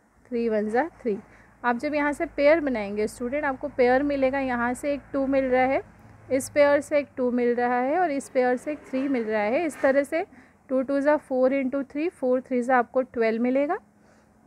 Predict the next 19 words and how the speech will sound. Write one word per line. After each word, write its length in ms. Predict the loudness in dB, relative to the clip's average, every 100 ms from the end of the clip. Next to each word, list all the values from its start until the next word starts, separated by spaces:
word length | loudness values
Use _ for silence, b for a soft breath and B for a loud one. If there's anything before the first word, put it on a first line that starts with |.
| -4
तो 40 |
आप 320 | 0 4 2 2
यहाँ 180 | -4 -4 -4
पे 80 |
ये 200 | -2 -4
ट्वेल्व 1600 | -4 0 2 2 -2 _ _ _ _ _ _ _ _ _ _ -4
डायरेक्ट, 360 | 4 6 4 2
अगर 180 | 2 2
आपको 280 | 2 0 2
याद 300 | 4 4 2
नहीं 200 | -2 -2
है 200 | -2 -4
कि 280 | -6 -6 -2
वन 220 | 0 -2
फ़ोर्टी 320 | -4 -6 -6
फ़ोर 200 | -6 -6
किसका 460 | -2 -4 -2 -2 -2
स्क्वायर 420 | -4 -4 0 2
है, 200 | 2 0